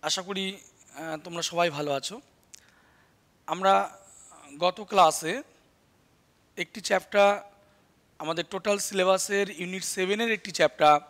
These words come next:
থার্মোমিতিটা শেষ করেছি। আজ আরেকটি নতুন চ্যাপ্টার শুরু করব। চ্যাপ্টার নাম thermal expansion of solid।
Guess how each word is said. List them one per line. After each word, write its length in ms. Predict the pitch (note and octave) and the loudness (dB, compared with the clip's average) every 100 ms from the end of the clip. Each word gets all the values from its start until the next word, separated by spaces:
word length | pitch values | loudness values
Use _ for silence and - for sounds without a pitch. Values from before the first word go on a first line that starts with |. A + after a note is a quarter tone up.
| - - _ | -20 -20 _
থার্মোমিতিটা 680 | - E3 F#3+ G3+ G3+ G#3 A#3 | -2 2 2 0 -8 -6 -6
শেষ 240 | - G#3 | -4 -4
করেছি। 360 | - D3 C3+ - _ _ _ _ _ _ - _ _ _ | -4 -6 -6 -8 _ _ _ _ _ _ -20 _ _ _
আজ 440 | E3 D#3 E3 D#3+ - _ _ _ _ _ _ - | 4 8 8 4 -14 _ _ _ _ _ _ -4
আরেকটি 380 | E3+ F#3+ - | -2 -2 -6
নতুন 260 | G3 F#3 G3+ | -12 -12 -12
চ্যাপ্টার 280 | F#3+ F3 D3+ | -8 -8 -8
শুরু 180 | D3 C3 | -10 -8
করব। 300 | C#3 B2 B2 _ _ _ _ _ - _ - | -8 -8 -12 _ _ _ _ _ -20 _ -2
চ্যাপ্টার 280 | D#3+ G3 | -2 -2
নাম 300 | G3 F#3+ G3 A3 _ _ _ _ _ _ _ _ _ - | 4 4 4 -6 _ _ _ _ _ _ _ _ _ -2
thermal 380 | F3+ G#3 A3+ A3 | 2 4 4 0
expansion 680 | G3+ - G3+ G3 G#3 G3+ | -2 0 0 0 -2 -4
of 400 | G#3 - D#3 D#3 D#3 - - - | -6 2 4 4 2 -14 -8 2
solid। 380 | D#3 C3 B2 | 2 2 -8